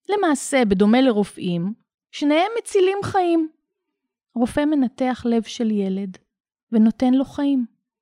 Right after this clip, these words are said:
ואילו מורה גדול יכול להגיע ללב של הילד ולאפשר לו לחיות באמת. פינלנד נתנה לנו דוגמה מוכחת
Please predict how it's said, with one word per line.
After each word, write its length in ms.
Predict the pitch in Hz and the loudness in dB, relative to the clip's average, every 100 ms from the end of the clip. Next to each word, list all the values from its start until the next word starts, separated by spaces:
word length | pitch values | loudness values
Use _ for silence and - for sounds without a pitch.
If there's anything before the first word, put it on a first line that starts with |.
| _ _ _ _ - | _ _ _ _ -4
ואילו 300 | 175 170 175 | -2 -2 -2
מורה 320 | 160 151 285 415 | -6 -2 -2 0
גדול 480 | 214 170 180 175 220 - _ _ _ _ 175 | -2 0 -2 -2 -6 -12 _ _ _ _ -14
יכול 320 | - 277 269 | -6 -2 0
להגיע 880 | 233 185 170 170 226 349 494 262 175 - _ _ _ _ | 0 -2 -6 -8 0 2 2 0 -2 -10 _ _ _ _
ללב 440 | 185 180 180 180 170 | -4 0 2 0 -2
של 320 | - - 170 | -6 -8 -6
הילד 600 | 175 175 160 175 180 180 185 _ _ _ _ - | -6 -8 -10 -14 -18 -20 -20 _ _ _ _ -6
ולאפשר 580 | 196 180 - - - 320 | -4 -4 -8 -14 -12 -10
לו 160 | 262 | -8
לחיות 420 | 202 202 214 190 180 | -10 -10 -10 -10 -8
באמת. 640 | 190 180 170 156 - - _ _ _ - | -6 -6 -6 -10 -14 -20 _ _ _ -6
פינלנד 520 | 440 494 466 415 233 240 | -4 -2 -4 -4 0 0
נתנה 400 | - 247 277 302 | 2 2 2 2
לנו 280 | 302 277 | 2 0
דוגמה 460 | 208 190 180 202 277 | -2 -4 0 2 4
מוכחת 880 | 254 156 107 196 196 110 185 202 | 2 0 -6 -6 -6 -6 -6 -8